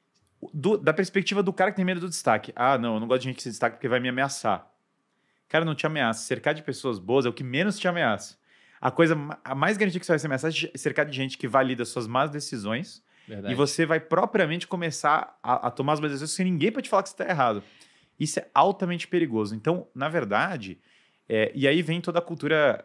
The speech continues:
Speaker 1: novamente, R H, compliance, E S G, o que, que quer que seja. Porque não é que em alguma empresa o R H pode ser ótimo, em alguma empresa o compliance pode ser ótimo, não tô generalizando. O ponto é que existem várias instituições criadas dentro de uma empresa que hoje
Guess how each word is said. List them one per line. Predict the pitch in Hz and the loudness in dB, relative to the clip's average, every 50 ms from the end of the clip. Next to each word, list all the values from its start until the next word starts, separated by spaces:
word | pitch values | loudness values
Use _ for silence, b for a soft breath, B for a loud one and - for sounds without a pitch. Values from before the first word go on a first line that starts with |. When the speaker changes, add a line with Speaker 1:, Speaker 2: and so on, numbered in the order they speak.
| _ _ - - - | _ _ -20 -16 -10
Speaker 1:
novamente, | 113 117 113 127 135 123 120 107 - 113 | -6 -4 -2 0 0 0 -2 -2 -2 -2
R | 110 117 | -2 0
H, | 113 113 117 | 2 2 0
compliance, | 113 - 113 104 - 110 117 117 113 110 - 110 107 | 0 -2 -6 -4 0 0 2 2 0 -2 -4 -4 -2
E | |
S | 107 107 107 - - | -2 -2 -2 -4 -6
G, | 107 87 90 110 117 | -8 -6 -4 -2 -2
o | 117 | -2
que, | 113 - - | -4 -6 -12
que | - - | -16 -14
quer | _ - - 120 123 | _ 0 0 0 0
que | - | -2
seja. | - - 131 113 - 104 | -4 -4 -2 -2 -4 -4
Porque | - - 151 - - b b b b b b b b _ | -6 -6 -6 -6 -6 b b b b b b b b _
não | - 120 143 | -4 -2 -2
é | 151 | 0
que | - 165 - - _ _ - | -2 -4 -6 -8 _ _ -8
em | 127 131 139 | -4 -2 -2
alguma | 135 147 170 180 | 0 2 2 0
empresa | 139 110 156 156 160 131 110 | 0 2 2 2 2 2 0
o | 120 | -2
R | 117 | -2
H | 120 107 110 | 0 0 -2
pode | 107 107 92 - | -2 -2 -4 -2
ser | - 170 | 0 2
ótimo, | 143 113 110 110 107 - 117 | 4 4 2 2 0 -2 -6
em | 113 | -8
alguma | 110 117 117 | -6 -6 -6
empresa | 113 120 120 110 104 | -4 -4 -4 -4 -4
o | |
compliance | 104 - 107 - 120 117 113 - | -6 -6 -4 0 0 0 0 0
pode | - 113 - | -4 -4 -2
ser | - 120 | -2 -4
ótimo, | 110 - 117 | -2 -4 -4
não | 120 117 | -8 -6
tô | 107 - 139 - - | -4 -2 -4 -4 -4
generalizando. | 123 123 127 131 135 139 135 120 104 110 101 104 | -6 -6 -4 -4 -4 -4 -4 -4 -4 -4 -4 -4
O | 101 | -2
ponto | - 139 160 175 165 - | 0 0 0 0 -2 -6
é | 131 | -10
que | - - 110 95 - b b b b b b b b b b b b b b | -8 -6 -8 -8 -8 b b b b b b b b b b b b b b
existem | - 113 110 131 - - 147 127 | -4 -4 -4 -4 -6 -6 -6 -2
várias | 110 - 135 156 180 165 135 | 0 0 0 2 2 0 -2
instituições | 156 151 - - 151 139 - - 131 123 - | -2 -6 -6 -8 -8 -8 -6 -6 -8 -8 -6
criadas | - 135 120 113 110 110 107 | -2 2 4 4 4 2 0
dentro | 101 107 104 | -4 -6 -6
de | 104 | -6
uma | 104 104 | -6 -8
empresa | 98 95 - - 139 143 123 104 104 | -8 -6 -2 -2 -2 -2 -2 -4 -8
que | - - 113 | -8 -4 0
hoje | 113 120 147 160 139 104 92 95 87 | 2 4 4 4 2 0 -4 -10 -14